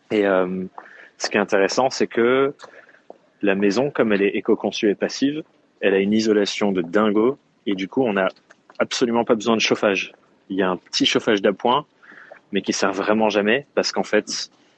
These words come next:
il y a des grandes baies vitrées, euh, sur les, la plupart des grandes, des pièces, euh, à vivre. Et quand le soleil tape et traverse du coup les fenêtres,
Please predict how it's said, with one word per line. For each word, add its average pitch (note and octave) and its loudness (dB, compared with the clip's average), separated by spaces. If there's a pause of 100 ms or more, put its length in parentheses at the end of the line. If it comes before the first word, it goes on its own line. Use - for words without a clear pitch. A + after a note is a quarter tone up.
(160)
il G#2 -2
y - 2
a - 2
des F#2 0
grandes G#2+ 0
baies A2 2
vitrées, G2+ 0
euh, F2 0
sur F2+ -4
les, F2+ 0
la G2 -4
plupart - -4
des F#2+ 2
grandes, F#2 -2
des F#2 2
pièces, - -4
euh, F#2 -2
à F#2 -2
vivre. A#2 -2 (720)
Et F#2+ -4
quand B2 0
le G2 2
soleil B2 0
tape - -4 (320)
et G2+ -4
traverse G2 -2
du G2+ -6
coup G#2 -6
les F#2 0
fenêtres, A#2+ -6